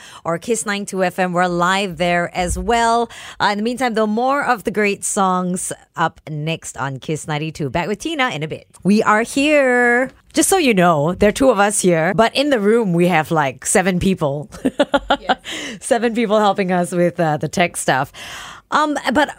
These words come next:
Speaker 1: we, we were just talking about it on air, and we're, we're continuing the conversation here, uh, for Inside the Spotlight, right?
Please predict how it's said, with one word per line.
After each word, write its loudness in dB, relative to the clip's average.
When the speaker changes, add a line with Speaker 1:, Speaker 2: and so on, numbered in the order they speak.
Speaker 1:
we, 0
we 0
were 2
just -4
talking 0
about 2
it -4
on 2
air, 0
and -4
we're, -4
we're -6
continuing -2
the 0
conversation -4
here, -2
uh, 4
for 2
Inside 0
the -6
Spotlight, 0
right? -2